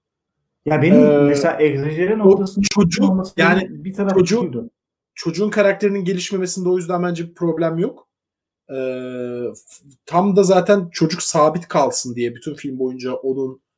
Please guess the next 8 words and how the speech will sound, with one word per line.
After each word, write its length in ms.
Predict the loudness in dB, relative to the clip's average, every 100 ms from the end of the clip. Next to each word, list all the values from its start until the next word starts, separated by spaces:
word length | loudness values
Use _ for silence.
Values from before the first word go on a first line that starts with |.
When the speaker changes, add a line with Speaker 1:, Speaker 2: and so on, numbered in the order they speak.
| _ _
Speaker 2:
aynı 300 | 0 0 2
yerde 360 | 2 2 0 -4
kullanıldığını 640 | -6 -4 -4 -6 -8 -12
düşünüyorum. 460 | -12 -10 -8 -8 0
Diğer 260 | 2 2
şeyleri 360 | 0 -4 -4 -2
gösterebilmek 640 | -2 -2 0 0 -2 -8 -8
için. 240 | -10